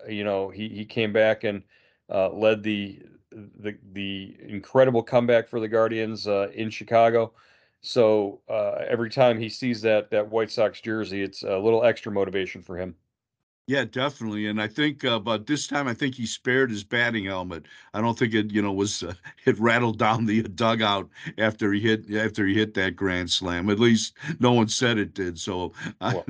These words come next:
Speaker 2: <laughs> the, the batting helmet is probably happy about that.
Speaker 1: Well, he's at home, so he probably wasn't hearing, uh, heckles from fans, uh, in,
Speaker 2: Yeah.
Speaker 1: in the stands. And, you know, uh, again, we talked, uh, yesterday about the Edwin Diaz situation and the,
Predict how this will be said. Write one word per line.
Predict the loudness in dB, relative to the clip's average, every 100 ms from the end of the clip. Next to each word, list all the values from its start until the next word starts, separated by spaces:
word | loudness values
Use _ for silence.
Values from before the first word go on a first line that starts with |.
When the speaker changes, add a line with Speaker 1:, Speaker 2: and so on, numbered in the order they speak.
| -10
Speaker 2:
<laughs> | -8
the, | -2
the | 4 4
batting | 6 6 6 4
helmet | 0 -2 -4
is | -6
probably | -8 -6 -4 -4
happy | -6 -6 -10
about | -10 -12 -14
that. | -14 -16 -18 _
Speaker 1:
Well, | -2 4 4 4
he's | 2 6
at | 4
home, | 6 2 2 -2
so | -4
he | -4
probably | 2 2 2
wasn't | -2 -2 -4
hearing, | -4 -4 -6 -10
uh, | -2 0 2
heckles | 2 2 -2 -8
from | -14
fans, | -6 0 0 0 -4 -6
uh, | -2 0 2
in, | 0 0
Speaker 2:
Yeah. | -6 -8 -6
Speaker 1:
in | -6
the | -6
stands. | -2 0 0 -6 -2
And, | 2 2 0 -8 _ _ _ -10
you | 0
know, | 2 2 0
uh, | -4 -4
again, | -4 -2 -2 -2
we | -4
talked, | 2 0 0 -4
uh, | -2
yesterday | 0 -2 -2 -2 -2
about | 2 2 0
the | -4 -8 -8 -8
Edwin | -8 -6 -6
Diaz | -2 0 0 -2
situation | -10 -6 -4 -4 -4 -8 -4
and | -4 -4
the, | -4 -6